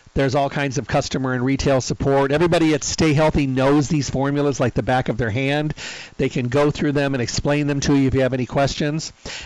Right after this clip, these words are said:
And remember, if you come in, you can always request samples, uh, of the Irwin Naturals products. They have samples. They love to hand those out to have you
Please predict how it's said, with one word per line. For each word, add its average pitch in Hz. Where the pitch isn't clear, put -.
And 170
remember, 214
if 190
you 208
come 202
in, 208
you 185
can 185
always 202
request 170
samples, 190
uh, 123
of 139
the 139
Irwin 147
Naturals 135
products. 127
They 135
have 127
samples. 139
They 131
love 135
to 135
hand 135
those 135
out 139
to 123
have 131
you 127